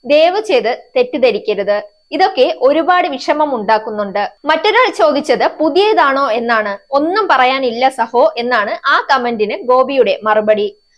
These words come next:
"സൂക്ഷിച്ചാൽ ദുഃഖിക്കേണ്ട, അടുത്തത് നീ.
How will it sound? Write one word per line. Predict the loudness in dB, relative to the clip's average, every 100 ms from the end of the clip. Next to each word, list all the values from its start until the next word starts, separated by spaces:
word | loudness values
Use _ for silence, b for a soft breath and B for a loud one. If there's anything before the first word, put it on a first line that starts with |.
| _
"സൂക്ഷിച്ചാൽ | -2 0 0 -2 0 0 -2 -2
ദുഃഖിക്കേണ്ട, | -4 -4 -4 -2 -2 0 -2 0
അടുത്തത് | -2 0 -2 -2 -4
നീ. | -6 -8